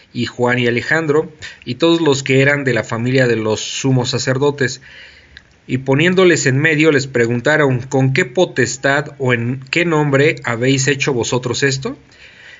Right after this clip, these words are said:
Entonces Pedro, lleno del Espíritu Santo, les dijo: Gobernantes del pueblo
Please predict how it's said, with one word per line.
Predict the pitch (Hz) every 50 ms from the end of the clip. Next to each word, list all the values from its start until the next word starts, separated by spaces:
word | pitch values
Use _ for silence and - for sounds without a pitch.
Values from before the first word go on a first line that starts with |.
| _ -
Entonces | 120 123 127 165 165 151 - 190 175 -
Pedro, | - - - 196 196 180 156 156 160 156
lleno | 135 135 151 151 156 156
del | 143 127
Espíritu | 123 - - - 143 143 139 135 127 123
Santo, | - 143 143 143 135 156
les | 139 131 127
dijo: | 135 175 175 - 160 139 131 - - - - -
Gobernantes | 135 135 135 139 135 147 143 151 175 190 185 185 196 175
del | 156 139 127 120
pueblo | - - 165 156 143 139 139 139 147 165 151